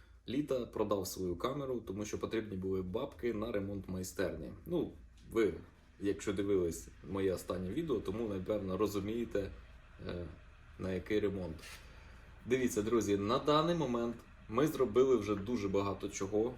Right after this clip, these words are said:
Ми повернули назад утеплення, докупили О С Б, те, яке порозліталося на шматки. І зараз в майстерні класно і тепло.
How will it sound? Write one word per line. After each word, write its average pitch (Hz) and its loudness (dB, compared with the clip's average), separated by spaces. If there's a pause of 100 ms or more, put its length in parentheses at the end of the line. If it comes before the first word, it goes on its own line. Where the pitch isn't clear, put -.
Ми 139 2
повернули 123 4 (240)
назад 110 4
утеплення, 107 2
докупили 135 4
О 120 4
С 107 2
Б, 110 -4
те, 110 6
яке 107 2
порозліталося 107 2
на 107 -2
шматки. 104 0 (600)
І 117 0
зараз 135 6
в - -6
майстерні 117 2
класно 104 2
і 95 -2
тепло. 87 -4